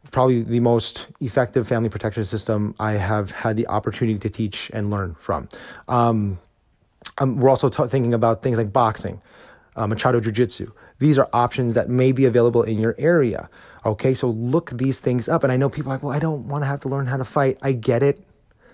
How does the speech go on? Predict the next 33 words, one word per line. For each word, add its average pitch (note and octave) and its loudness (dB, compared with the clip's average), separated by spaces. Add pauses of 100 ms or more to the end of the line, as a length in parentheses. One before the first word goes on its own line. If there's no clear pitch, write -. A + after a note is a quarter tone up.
(300)
I C3 0
don't C3 2
have C3 -2
to B2 -2
learn, B2 -2
have B2 -6
to B2+ -2
learn A#2+ 2
how A#2+ 0
to A#2+ 0 (760)
change C#3 0
my C3 2
oil A#2+ 2
or G#2+ 2 (880)
do C#3 0
dishes B2+ 4
even, A2 0
<laughs> - -4
but C3+ 4
I D#3 4
gotta F3 4
do D#3 6
it. - 0 (280)
<laughs> - -14
That's D#3 4
the D#3 2
reality D#3 6
we C#3 2
live C3+ 6
in, G#2 -2
guys. G2 -4 (560)
And D3 0
until F3+ 2